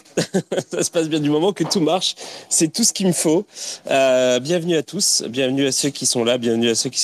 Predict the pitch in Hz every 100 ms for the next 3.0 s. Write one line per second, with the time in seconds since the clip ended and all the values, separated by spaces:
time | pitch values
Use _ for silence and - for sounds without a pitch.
0 | - - 117 107 104 107 117 170 - 117
1 | - - 127 117 110 104 - - 151 127
2 | 117 107 - 135 - - 131 113 104 101